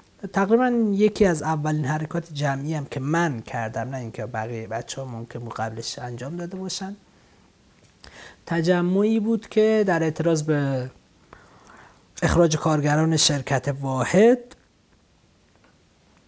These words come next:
روز بیست اردیبهشت ماه، اردیبهشت ماه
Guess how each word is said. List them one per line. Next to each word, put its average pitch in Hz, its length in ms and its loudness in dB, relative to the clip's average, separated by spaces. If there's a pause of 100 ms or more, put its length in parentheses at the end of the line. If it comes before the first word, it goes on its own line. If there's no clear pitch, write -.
(120)
روز 165 240 0
بیست 196 360 4
اردیبهشت 143 920 2
ماه، 196 440 4 (1600)
اردیبهشت 170 520 4
ماه 220 160 4